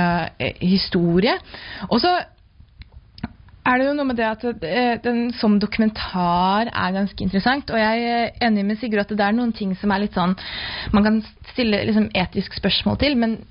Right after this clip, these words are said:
noe jeg liker veldig godt da, er at den er ganske sånn, ja, den er ikke objektiv, fordi ingen dokumentar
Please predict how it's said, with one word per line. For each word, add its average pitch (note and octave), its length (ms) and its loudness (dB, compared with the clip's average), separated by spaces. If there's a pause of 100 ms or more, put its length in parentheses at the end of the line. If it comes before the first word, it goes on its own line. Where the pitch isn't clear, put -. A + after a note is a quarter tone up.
(160)
noe A#3 180 4
jeg G#3 160 0
liker G3 320 -2
veldig G3 240 0
godt - 240 -4 (160)
da, D#4 220 4
er F#3+ 100 -4
at - 160 -16
den G#3 240 2
er F#3 400 0
ganske G#3+ 320 0
sånn, F#3+ 240 2 (2250)
ja, - 160 2
den A3 160 2
er G#3+ 80 -2
ikke C#4+ 240 0 (720)
objektiv, G#3+ 640 0
fordi A#3 240 0
ingen G#3 400 2
dokumentar G#3 680 0